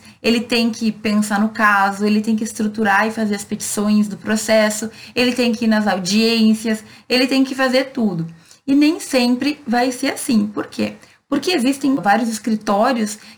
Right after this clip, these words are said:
que já dividem isso. Então, alguns advogados acabam ficando especialistas em uma área ou em outra. Então, falar sobre características obrigatórias do advogado,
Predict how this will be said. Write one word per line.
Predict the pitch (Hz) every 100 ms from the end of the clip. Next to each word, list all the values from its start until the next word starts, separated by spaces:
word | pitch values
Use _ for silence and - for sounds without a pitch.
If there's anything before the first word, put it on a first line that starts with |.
| _
que | 285
já | 285
dividem | 254 294 247 269 302 247 220 185 165
isso. | 165 - _ _ _
Então, | 226 220 285 285 262
alguns | 226 220 277 349
advogados | 247 233 208 208 233 214
acabam | 214 226 226 254
ficando | 254 226 247 277
especialistas | 302 302 - 226 220 254 247 220 233 - 294 294 -
em | 269 254
uma | 240
área | 233 208 202 226 302 - _ _ _
ou | 240 247
em | 302
outra. | 285 277 247 - 185 - _ _ _
Então, | 285 294 - - _
falar | - 247 247 330
sobre | 349 302
características | 294 254 247 - 240 233 294 311 - 247
obrigatórias | 220 214 214 214 208 220 226
do | 220
advogado, | 202 196 180 196 208 254 226